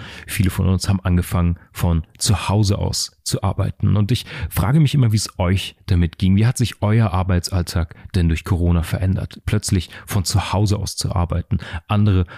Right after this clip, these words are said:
Routinen zu haben, Inspiration, die vielleicht wegfällt, die sonst durch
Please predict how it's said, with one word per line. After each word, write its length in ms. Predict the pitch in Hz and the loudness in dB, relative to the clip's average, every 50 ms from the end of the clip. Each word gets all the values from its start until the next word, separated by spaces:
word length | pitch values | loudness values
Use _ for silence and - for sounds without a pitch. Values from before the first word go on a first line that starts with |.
| - - - | -20 -10 -4
Routinen 520 | 85 90 95 - - - - 120 113 110 | -2 -2 0 -2 -2 0 2 2 4 2
zu 240 | - - - 80 80 | 2 0 -2 -2 -2
haben, 180 | - - 90 90 | -2 -2 0 0
Inspiration, 800 | 104 107 - - - 104 - 101 - - - 120 127 147 151 120 | 2 0 0 0 0 -2 -2 -2 -2 -2 0 0 2 4 4 2
die 80 | 101 | 2
vielleicht 340 | - - 101 90 82 - 90 | 2 0 -2 -2 0 0 0
wegfällt, 480 | 87 104 - - - - 101 92 82 - | 0 0 -2 -4 -4 -2 -2 -2 -2 -2
die 40 | 95 | -2
sonst 380 | 85 90 87 95 - - - | 0 0 0 0 0 0 0
durch 200 | 95 87 - - | -2 -2 -2 -6